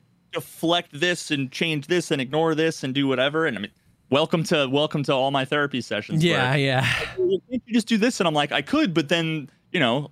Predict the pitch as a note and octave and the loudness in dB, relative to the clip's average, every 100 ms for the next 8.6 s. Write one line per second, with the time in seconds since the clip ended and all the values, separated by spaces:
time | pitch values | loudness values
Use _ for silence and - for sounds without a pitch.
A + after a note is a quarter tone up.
0 | _ C#3 E3 D#3+ D3+ D#3+ E3 F3+ E3+ E3+ | _ -2 0 0 0 0 0 0 0 2
1 | D#3+ E3 F3 G3 G#3+ - A#2 G#2+ D3 D3+ | 2 2 0 0 0 -2 -4 -2 0 0
2 | D#3 F3 A3 F#3+ F3 D#3+ E3 - D3 C#3 | 0 0 0 -2 -2 0 -2 -2 -10 -6
3 | D#3 F#3 F#3+ G#3 A#3 G#3 D3+ B2 A#2 G#2+ | -4 -2 -2 0 0 -2 -4 -2 -2 -2
4 | G#2 G2+ D3 D#3+ F#3 F3+ F#3+ A#3 F#3 G2 | -6 -4 -4 -4 -4 -4 -2 0 0 0
5 | F#2 A#2+ D3 C#3+ - - - - C#3 B2 | -4 -4 -4 -6 -10 -20 -12 -2 0 0
6 | D3 D#3 E3 D#3+ C#3 E3+ D#3+ D3 _ - | 0 2 2 2 2 2 2 -2 _ -4
7 | F#3 D#3+ D#3 D3+ D#3 C3+ B2 F#3+ E3+ B2+ | -2 2 2 2 0 0 0 0 0 2
8 | A#2+ C3+ D3 C#3 C#3 C3 | 2 2 0 0 0 -2